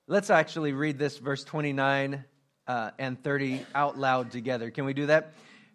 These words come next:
Jesus answered him, "The first of all the commandments is, 'Hear, O Israel, the Lord our God, the Lord is one. And you shall love the Lord your God with all your heart, with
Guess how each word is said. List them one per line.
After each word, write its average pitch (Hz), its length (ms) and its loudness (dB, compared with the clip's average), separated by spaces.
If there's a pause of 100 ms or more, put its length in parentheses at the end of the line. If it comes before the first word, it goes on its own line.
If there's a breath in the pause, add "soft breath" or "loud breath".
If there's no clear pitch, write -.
Jesus 190 480 0
answered 180 460 4
him, 143 380 2 (280 soft breath)
"The 143 120 2
first 233 500 8
of 156 220 2
all 190 400 8
the 185 80 0
commandments 156 720 2
is, 131 420 -2 (320 soft breath)
'Hear, 190 380 8
O 143 200 4
Israel, 139 640 0 (340 loud breath)
the 151 140 6
Lord 170 320 8
our 160 200 10
God, 143 540 6 (180)
the 135 100 0
Lord 143 320 4
is 123 180 0
one. 127 500 0 (340 soft breath)
And 135 160 0
you 180 200 2
shall 139 380 2
love 160 480 6
the 143 120 2
Lord 156 360 4
your 151 180 2
God 135 520 4 (180)
with 131 240 -6
all 165 260 8
your 175 240 2
heart, 139 520 4 (100)
with 120 220 -8